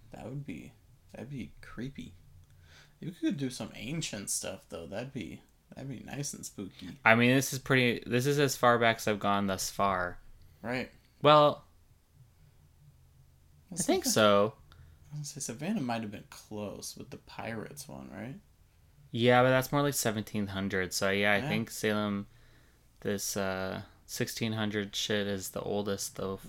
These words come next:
Speaker 1: Okay.
Speaker 2: thus far.
Speaker 1: Okay.
Speaker 2: And the only reason we have some information about this is because of the Salem witch trials. Otherwise, we
Speaker 1: Exactly.
Speaker 2: barely have any information about any of this shit.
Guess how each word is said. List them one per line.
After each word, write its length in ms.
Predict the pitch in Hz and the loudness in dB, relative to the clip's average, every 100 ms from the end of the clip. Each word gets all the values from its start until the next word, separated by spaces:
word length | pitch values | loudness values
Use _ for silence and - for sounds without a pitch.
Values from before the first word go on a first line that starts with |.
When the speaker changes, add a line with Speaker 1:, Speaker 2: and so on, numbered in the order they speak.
| 147 | -10
Speaker 1:
Okay. 180 | - 101 | -4 -2
Speaker 2:
thus 260 | 113 - | 0 -2
far. 540 | - - 104 95 90 90 | -6 -8 -8 -8 -10 -10
Speaker 1:
Okay. 400 | 127 139 - 214 208 - - - - - | -12 -12 -6 -6 -4 -10 -12 -14 -8 4
Speaker 2:
And 60 | |
the 80 | 123 | 6
only 120 | 139 | 8
reason 220 | 147 143 135 | 8 8 6
we 80 | |
have 280 | 120 120 131 | 6 6 6
some 180 | - 117 | 4 0
information 480 | 104 - 107 110 107 | 0 0 0 0 2
about 220 | 98 98 | 2 2
this 180 | 101 98 | 0 -2
is 120 | 101 | -2
because 380 | 110 107 113 107 | -2 -2 2 2
of 80 | 98 | 0
the 60 | 92 | -2
Salem 300 | 98 92 90 | -4 -4 -4
witch 180 | 87 - | -6 -6
trials. 320 | 92 90 - - | -4 -4 -4 -2
Otherwise, 460 | 104 101 95 92 | 0 2 0 -2
we 80 | 98 | -4
Speaker 1:
Exactly. 220 | 95 101 | -4 0
Speaker 2:
barely 240 | 92 95 95 | 0 2 0
have 140 | 92 | 0
any 200 | 95 92 | -2 -2
information 560 | 95 95 95 95 - 92 | -4 -8 -6 -4 -4 -4
about 120 | 92 | -4
any 140 | 98 92 | -2 -4
of 80 | 90 | -6
this 140 | 90 | -8
shit. 260 | - 92 | -8 -8